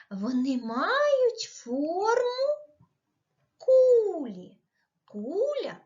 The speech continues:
це об'ємна геометрична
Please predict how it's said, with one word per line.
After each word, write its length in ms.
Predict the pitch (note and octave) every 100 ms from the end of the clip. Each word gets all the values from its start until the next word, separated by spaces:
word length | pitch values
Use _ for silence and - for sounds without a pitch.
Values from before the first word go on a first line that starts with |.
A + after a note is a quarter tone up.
| _
це 440 | _ - B3+ G#3+ -
об'ємна 1300 | G#3 F#3+ F3+ F3 G3 G#3+ D4 A4 C5 B4 G#4+ G#4 C#4
геометрична 1160 | G#3 F#3+ F#3 F3 F#3+ F#3+ G#3+ F4+ G#4 - F#4